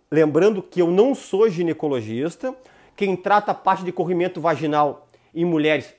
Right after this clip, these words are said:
é o ginecologista. Porém, eu quero trazer o meu ponto de vista como especialista das partes também do reto e do ânus e do intestino. Obviamente, né? Primeira coisa, algum conceito.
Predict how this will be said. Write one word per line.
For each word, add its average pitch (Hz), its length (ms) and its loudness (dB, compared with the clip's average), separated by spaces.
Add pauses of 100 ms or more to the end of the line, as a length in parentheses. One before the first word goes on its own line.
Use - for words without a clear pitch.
é 170 100 4
o 156 140 2
ginecologista. 175 1040 0 (280)
Porém, 214 260 4
eu 254 100 4
quero 240 200 2
trazer 202 380 0
o 233 80 0
meu 285 500 0 (120)
ponto 294 400 2
de 196 180 2
vista 208 400 -4
como 233 180 -4
especialista 226 600 -4
das 220 180 -2
partes 226 400 -4
também 226 300 -2
do 220 80 -4
reto 196 440 -2 (520)
e 220 80 -6
do 240 180 2
ânus 254 320 0
e 302 80 -2
do 240 100 0
intestino. 190 600 -4 (440)
Obviamente, 196 480 2
né? 120 200 -8 (280)
Primeira 302 300 6
coisa, 139 300 0
algum 269 160 2
conceito. 240 600 -2